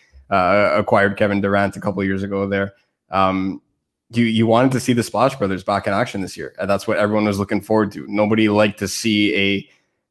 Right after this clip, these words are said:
fifteen seeded Warriors getting blown off the court by the likes of the Orlando Magic and, and, and, and some subpar teams out in the West, right? So,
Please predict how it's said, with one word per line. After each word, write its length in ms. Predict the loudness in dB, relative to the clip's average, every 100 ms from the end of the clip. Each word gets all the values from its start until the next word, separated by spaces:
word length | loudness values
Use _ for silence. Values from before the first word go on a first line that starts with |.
| _
fifteen 580 | 0 0 2 2 2 2
seeded 420 | -2 0 0 0
Warriors 420 | 0 2 2 0
getting 300 | 0 -2 -2
blown 300 | -4 0 2
off 180 | 0 -2
the 80 | -8
court 420 | -2 0 0 -4
by 360 | -2 0 -2
the 140 | -2 -2
likes 280 | -2 -2 -6
of 140 | -10 -14 _ _ _
the 120 | -2
Orlando 400 | 0 2 2 0
Magic 480 | 0 0 0 -2 -2
and, 300 | -2 -2 -6 _ _ _
and, 180 | -4 0
and, 220 | 2 2
and 100 | 0
some 200 | 0 0
subpar 600 | 0 0 0 2 2 0
teams 240 | 0 0 2
out 200 | 2 0
in 80 |
the 80 | 0
West, 320 | 0 0 0
right? 200 | -2 -2
So, 240 | 0 -4